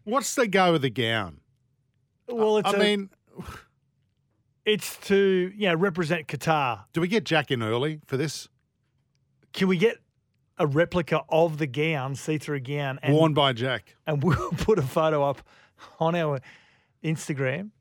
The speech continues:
Speaker 2: of Jack wearing it.
Speaker 1: We could do that. Jack, can you run out to Sexy Land and get one, please?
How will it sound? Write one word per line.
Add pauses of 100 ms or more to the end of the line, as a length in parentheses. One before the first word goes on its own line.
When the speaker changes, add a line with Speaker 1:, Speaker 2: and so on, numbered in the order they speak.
(240)
Speaker 2:
of
Jack
wearing
it. (400)
Speaker 1:
We
could
do
that.
Jack,
can
you
run
out
to
Sexy
Land
and
get
one,
please?